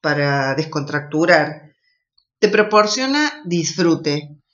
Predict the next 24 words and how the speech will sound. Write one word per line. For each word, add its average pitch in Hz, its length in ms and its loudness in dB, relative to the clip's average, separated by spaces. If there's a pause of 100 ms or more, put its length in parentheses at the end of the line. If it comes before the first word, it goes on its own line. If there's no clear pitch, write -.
(140)
Y 247 140 0
la 269 100 8
verdad 294 340 4
es 285 200 -2
que 269 500 2
apunté 233 720 0
cuatro, 320 380 2 (240)
tres 269 240 0
cosas, 151 440 -6
perdón, 208 600 0
que 190 120 -2
para 185 260 2
mí 240 180 0
son 226 240 -2
importantes 214 1000 0
y 190 180 -10
que - 460 -2 (240)
entendí 202 440 0
que 254 80 0
a 196 100 6
mí 226 420 0
me 180 140 2
dan 185 240 2
disfrute. 156 800 -4